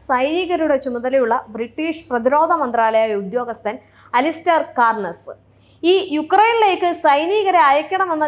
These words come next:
ചർച്ച അമേരിക്കൻ സൈനിക സഖ്യമായിട്ടുള്ള നാറ്റോ രാജ്യങ്ങൾക്കിടയിൽ ശക്തമായി നടക്കുന്ന സാഹചര്യത്തിലാണ് ഇത്തരം ഒരു മുന്നറിയിപ്പ് ബ്രിട്ടീഷ് സർക്കാരിലെ ഉന്നതൻ നൽകിയിരിക്കുന്നത്. ഇതിപ്പോ ഏറ്റവും കൂടുതൽ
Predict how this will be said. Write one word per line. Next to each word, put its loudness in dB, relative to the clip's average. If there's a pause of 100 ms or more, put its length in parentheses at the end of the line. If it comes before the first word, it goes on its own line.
ചർച്ച -2 (300)
അമേരിക്കൻ -6
സൈനിക -2
സഖ്യമായിട്ടുള്ള -4
നാറ്റോ -2
രാജ്യങ്ങൾക്കിടയിൽ 0 (120)
ശക്തമായി -2
നടക്കുന്ന -6
സാഹചര്യത്തിലാണ് -2 (420)
ഇത്തരം 2
ഒരു 2
മുന്നറിയിപ്പ് 2 (120)
ബ്രിട്ടീഷ് -4
സർക്കാരിലെ 0
ഉന്നതൻ -4
നൽകിയിരിക്കുന്നത്. -6 (120)
ഇതിപ്പോ -2
ഏറ്റവും -4
കൂടുതൽ 0